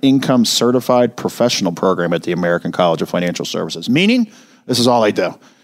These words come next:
They walk in these steps every single day. And here's a lot of what they came up with. And, and we've, we, we chat about this over and over and over again, but they just did some research, which was great.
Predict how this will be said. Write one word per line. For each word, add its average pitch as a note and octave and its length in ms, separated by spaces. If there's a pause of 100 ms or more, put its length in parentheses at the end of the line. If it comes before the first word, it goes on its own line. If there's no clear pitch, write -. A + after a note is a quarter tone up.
(160)
They C3+ 120
walk C#3 340
in B2+ 120
these B2 180
steps - 600
every A#2 240
single A#2 260
day. A2+ 220
And B2 100
here's C4+ 160
a D#4 60
lot F3 240
of B2+ 100
what C#3 100
they B2+ 120
came B2+ 200
up C3 140
with. G#2 160
And, A2+ 100
and B2+ 300
we've, C3+ 260
we, C#3 280
we C3+ 80
chat F3+ 240
about C#3+ 180
this A#2 140
over D3+ 240
and D3+ 100
over C#3 240
and B2+ 80
over C3+ 160
again, B2 140
but A#3 100
they A#2+ 80
just A#2 180
did C3 140
some G#2 180
research, A2 420
which G#2 140
was G2+ 140
great. A#2 300